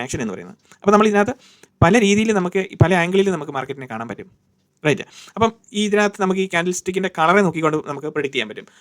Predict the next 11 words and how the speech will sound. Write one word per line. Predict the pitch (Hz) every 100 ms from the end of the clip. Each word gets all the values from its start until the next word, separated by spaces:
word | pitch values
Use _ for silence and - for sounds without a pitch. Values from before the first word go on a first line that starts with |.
| -
മാർക്കറ്റ് | 139 147 151 127
ഏകദേശം | 139 143 143
ഏത് | 135 131
ദിശയിലായിരിക്കും | 117 123 110 117 113
പോകുന്നത് | 110 113 113 120 -
എന്നുള്ളത് | 135 123 117
നമുക്ക് | 117 120 -
ഇത് | 139 - 139
നോക്കി | 135 -
കണ്ടുപിടിക്കാൻ | 135 123 104
പറ്റും. | 104